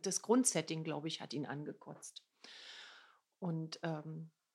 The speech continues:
bei uns ist es auch nicht das Ziel, es wäre ja schlimm, äh, irgendwie da moral-, zu moralisieren oder mit dem Zeigefinger auf irgendjemanden zu zeigen, weil, ähm,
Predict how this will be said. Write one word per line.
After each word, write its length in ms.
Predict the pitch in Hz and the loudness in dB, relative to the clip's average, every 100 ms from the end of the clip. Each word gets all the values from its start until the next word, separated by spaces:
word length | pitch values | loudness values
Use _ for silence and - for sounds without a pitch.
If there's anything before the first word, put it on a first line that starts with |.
| _ _ _ _ _ _ _ - _ - | _ _ _ _ _ _ _ -20 _ 2
bei 140 | 165 | 4
uns 160 | 190 185 | 4 2
ist 140 | 165 | 0
es 80 | 170 | 0
auch 160 | 156 | 0
nicht 260 | 185 190 - | 0 0 0
das 280 | 175 - - | -2 -4 0
Ziel, 300 | - 202 202 | 2 4 2
es 160 | 190 | 0
wäre 120 | 127 135 | -4 -6
ja 140 | - | -2
schlimm, 380 | - 175 190 175 | 0 2 0 0
äh, 200 | 160 160 | -2 -2
irgendwie 300 | - 170 170 | -2 -2 -2
da 140 | 160 156 | -2 -2
moral-, 420 | 165 156 160 160 - | -2 -2 -2 -2 -4
zu 140 | 170 | 0
moralisieren 720 | 160 160 160 165 147 185 226 | 0 0 0 2 4 4 4
oder 160 | 165 160 | 4 2
mit 160 | 165 | 0
dem 280 | 165 165 - | -4 -4 -6
Zeigefinger 600 | - 165 214 - 180 175 | -4 -2 -2 -2 0 0
auf 120 | - - | 0 0
irgendjemanden 480 | 175 175 170 165 | -2 -2 -2 -2
zu 120 | - - | -2 -4
zeigen, 380 | 151 165 180 | -4 -2 -2
weil, 300 | 160 160 160 - | -2 0 -2 -2
ähm, 300 | 160 170 | -4 -4